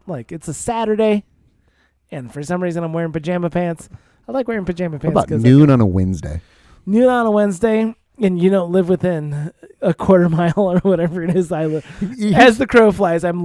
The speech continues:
Speaker 1: literally a quarter mile from a grocery store.
Speaker 2: And the other thing about people that wear pajama pants at a grocery store is they're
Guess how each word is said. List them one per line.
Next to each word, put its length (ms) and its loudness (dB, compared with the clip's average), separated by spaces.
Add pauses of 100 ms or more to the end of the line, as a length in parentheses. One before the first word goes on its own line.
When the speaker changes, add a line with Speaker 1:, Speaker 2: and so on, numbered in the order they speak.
Speaker 1:
literally 300 0
a 40 -4
quarter 240 -2
mile 240 -10
from 160 -16
a 40 -14
grocery 340 -16
store. 180 -20 (240)
Speaker 2:
And 140 0
the 60 4
other 160 4
thing 160 -4
about 240 0
people 180 0
that 80 2
wear 140 0
pajama 360 0
pants 240 0
at 100 0
a 80 0
grocery 320 -2
store 320 -6
is 120 -2
they're 140 4